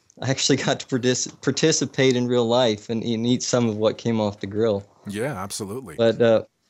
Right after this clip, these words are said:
Speaker 1: if you're new to, if, you know, if you're listening to the podcast here and you're, you're new to grilling, I really encourage you to check it out.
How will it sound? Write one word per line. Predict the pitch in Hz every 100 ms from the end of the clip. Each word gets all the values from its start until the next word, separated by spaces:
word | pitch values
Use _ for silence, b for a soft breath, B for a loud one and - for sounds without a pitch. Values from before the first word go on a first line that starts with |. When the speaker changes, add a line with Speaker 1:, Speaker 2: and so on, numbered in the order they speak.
| _ _
Speaker 1:
if | 147 143
you're | 160 147
new | 147 160
to, | 156 -
if, | 143 139 - -
you | 143
know, | 131 123
if | -
you're | 135
listening | 131 143 - 143 135 131
to | -
the | 123
podcast | 123 127 123 - 127 117 - -
here | 127 120 117
and | 117 117 117
you're, | 113 113 -
you're | 117
new | 117 131
to | 117
grilling, | 117 127 131 117
I | 117
really | 127 147
encourage | 127 - 131 117 120
you |
to | 107
check | 104 120 104 110
it |
out. | 104 107 98 -